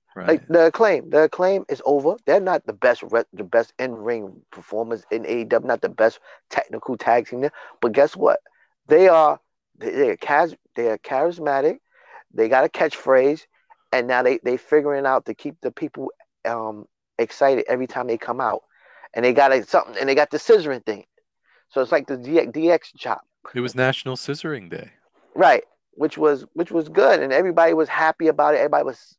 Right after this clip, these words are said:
Speaker 1: you know,
Speaker 2: By the way,
Speaker 1: smizzling
Speaker 2: Billy
Speaker 1: each other.
Speaker 2: Gunn should have done all the talking, <laughs> basically.
Speaker 1: Right.
Speaker 2: 'Cause your, your guy, Max, your future Rock, I don't know. After that, uh, mic work.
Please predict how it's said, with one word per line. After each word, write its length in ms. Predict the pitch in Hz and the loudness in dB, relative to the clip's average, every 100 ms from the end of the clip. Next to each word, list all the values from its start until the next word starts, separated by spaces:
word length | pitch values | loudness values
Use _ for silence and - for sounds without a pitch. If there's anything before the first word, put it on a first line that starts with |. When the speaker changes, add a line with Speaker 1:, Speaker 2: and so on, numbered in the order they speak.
| - | -20
Speaker 1:
you 320 | 120 113 123 | -18 -14 -10
know, 140 | 131 117 | -8 0
Speaker 2:
By 160 | 147 | 2
the 80 | 135 | 4
way, 100 | 131 | 2
Speaker 1:
smizzling 100 | 156 | 2
Speaker 2:
Billy 200 | 139 131 | 4 4
Speaker 1:
each 60 | 113 | 2
other. 40 | |
Speaker 2:
Gunn 200 | 120 113 | 0 0
should 220 | 104 123 | -4 -6
have 80 | 104 | -4
done 160 | 107 98 | -4 -6
all 100 | 92 | -8
the 100 | 85 | -8
talking, 400 | - 95 - - | -8 -8 -6 -8
<laughs> 260 | - - | -8 -8
basically. 920 | - - - - - - _ - 135 _ _ _ - 190 277 285 262 | -6 -4 -4 -6 -10 -18 _ -14 -16 _ _ _ -18 -16 -14 -8 2
Speaker 1:
Right. 220 | 180 156 | 4 4
Speaker 2:
'Cause 160 | 113 110 - | 2 -4 -8
your, 260 | 139 127 147 | -12 -6 -4
your 220 | 127 160 | -4 -2
guy, 240 | 147 131 113 | 2 2 0
Max, 460 | 117 117 - - | -4 -6 -8 -12
your 100 | 101 | -14
future 480 | - 104 107 - 92 | -14 -18 -18 -16 -14
Rock, 400 | 95 95 113 - _ 123 | -10 -10 -10 -16 _ -12
I 20 | 92 98 | -8 -6
don't 280 | 110 120 | -6 -6
know. 680 | 131 143 135 123 120 127 131 139 | -8 -8 -8 -10 -12 -16 -20 -12
After 280 | 110 - 104 | -12 -12 -12
that, 360 | 110 104 - 107 | -12 -12 -12 -12
uh, 120 | 98 | -12
mic 380 | 95 107 - 98 | -10 -12 -12 -20
work. 320 | 92 _ | -20 _